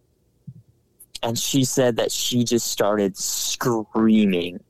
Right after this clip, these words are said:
at the top of her lungs. She got out of bed, rushed to where the light switch was supposed to be, but was inexplicably not there. She said that she could not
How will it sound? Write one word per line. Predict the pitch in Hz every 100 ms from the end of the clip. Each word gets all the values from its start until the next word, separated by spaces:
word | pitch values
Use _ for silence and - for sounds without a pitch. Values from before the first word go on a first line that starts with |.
| _ -
at | 110
the | -
top | 107 110 104
of | 110
her | 107 98
lungs. | 98 98 104 - - - - -
She | - 123
got | - 110 120
out | 120 120
of | 110
bed, | 110 107 104 139 127 _ - _ -
rushed | 120 120 120 - - - -
to | - 120 117 110 113 - _ _ _
where | 120 127 131 127 120 - _ _
the | 131 117
light | 117 127
switch | - - - 127 123 -
was | 123 113 107
supposed | - 110 - - 131 190 - -
to | 110
be, | 151 - 104 _ _ _ _ _ _ _ _
but | 143 -
was | 131 -
inexplicably | 147 147 - - 151 135 123
not | 113 107 104 - - _
there. | 117 107 98 90 - - _ _ _ _ _ _ _ _ _
She | - -
said | 131 139 123
that | -
she | - - 127
could | - 123 139 - -
not | 117 110 107 -